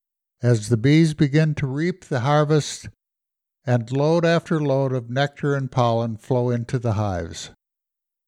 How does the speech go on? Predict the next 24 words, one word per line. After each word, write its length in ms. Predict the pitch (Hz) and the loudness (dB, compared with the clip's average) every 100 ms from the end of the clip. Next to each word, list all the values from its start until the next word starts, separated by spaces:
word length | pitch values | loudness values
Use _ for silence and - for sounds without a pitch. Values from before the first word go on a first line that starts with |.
| _ _ _ _ _ _ _ | _ _ _ _ _ _ _
Here 260 | - 170 185 | -4 2 2
along 380 | 180 170 165 151 | 4 4 2 2
the 80 | 135 | 0
Front 320 | 170 160 120 | 0 0 0
Range, 440 | 160 190 175 123 | 0 2 2 -2
though, 460 | - 120 113 117 - _ _ - | -2 0 0 -2 -6 _ _ -4
nature 340 | 135 151 - | 0 0 0
delights 560 | 131 135 131 151 160 - | 0 2 2 2 0 -2
in 160 | 156 | -2
teasing 540 | 127 170 165 131 127 104 | -2 2 2 2 -2 -2
us. 340 | 101 - - - _ _ _ _ _ _ - | -6 -8 -14 -18 _ _ _ _ _ _ 2
Winter 400 | 135 175 180 165 | 4 6 6 4
reluctantly 800 | 147 147 165 - 175 - 160 147 | 4 6 4 2 -4 2 4 4
loses 540 | 143 147 127 131 113 | 6 6 4 0 -2
its 260 | 135 - - | -4 -6 -12
grip 380 | - 127 123 - | -4 0 0 -2
upon 460 | 123 113 110 110 | -2 0 0 0
the 80 | 107 | -2
land. 580 | 107 104 92 85 80 82 - _ _ _ _ _ _ _ _ _ _ _ _ _ _ _ _ _ _ _ - | -2 -2 -4 -6 -8 -12 -16 _ _ _ _ _ _ _ _ _ _ _ _ _ _ _ _ _ _ _ -2
Warm 280 | 139 185 196 | 4 4 4
and 140 | 165 | 2
sunny 340 | - 185 180 165 | 4 4 6 4
dandelion 760 | 165 170 165 147 131 123 120 | 6 4 4 4 4 2 2
days 460 | 113 123 131 139 135 | 2 2 4 2 -2